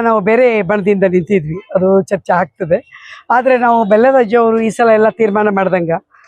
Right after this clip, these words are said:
ಕಳೆದ ಸಾಲಿನೊಳಗೆ ಏನು ಮೂರು ವರ್ಷದ ಅವಧಿಯೊಳಗ, ಆ, ಎಂಥ ಅದ್ಭುತವಾದ ಕೆಲಸಗಳು ಆದವು ಸಂಘದಿಂದ ಅಂದ್ರೆ ಬಹುಶಃ ಇಷ್ಟು ವರ್ಷದೊಳಗ, ಆ, ಆಗ್ಲಾರ್ದಂತಹ ಯಾವ ಕೆಲಸಗಳು ಆಗ್ಬೇಕಾಗಿತ್ತು, ಆ, ಯಾರು ಜನರ ಆಶಯಗಳು ಏನಿದ್ದು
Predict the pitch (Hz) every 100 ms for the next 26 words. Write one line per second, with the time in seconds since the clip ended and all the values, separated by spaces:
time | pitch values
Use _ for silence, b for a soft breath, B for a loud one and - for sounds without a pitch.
0 | b - 269 285 - 254 240 233 220 220
1 | 214 233 226 - 220 180 180 220 196 160
2 | 175 - b b b b b _ 214 208
3 | 196 233 220 208 285 190 196 330 302 277
4 | 254 240 240 214 233 185 214 226 240 208
5 | - 202 190 185 175 170 160 262 - -
6 | _ 226 233 285 240 214 - _ - 349
7 | 294 269 302 254 233 208 185 190 _ _
8 | b b b _ 233 220 208 226 - -
9 | 247 294 269 214 226 175 208 175 - _
10 | 190 196 254 - 240 233 247 262 302 -
11 | - 220 226 247 202 202 196 247 - 262
12 | - _ B B B _ 226 220 214 247
13 | 277 220 226 247 208 214 254 240 208 226
14 | 240 208 180 233